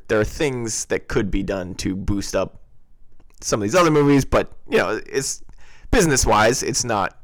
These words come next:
worth it. And there's kind of an argument to be made about, you know, the,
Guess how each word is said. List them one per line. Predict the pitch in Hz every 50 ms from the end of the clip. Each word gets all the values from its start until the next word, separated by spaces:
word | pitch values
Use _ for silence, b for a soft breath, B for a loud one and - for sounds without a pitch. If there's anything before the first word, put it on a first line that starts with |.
| - -
worth | 135 147 127 104 - -
it. | - - 90 104
And | 95 101 104
there's | 101 98 95
kind | - 107 104
of | 98 101
an | 107
argument | 113 113 110 101 104 101 101 98 - -
to | -
be | 110 107
made | 110 107 104 104 101
about, | 95 95 98 98 - - - b b b b b b b b b b b b b b
you | - 104
know, | 101 98 98
the, | 92 101 98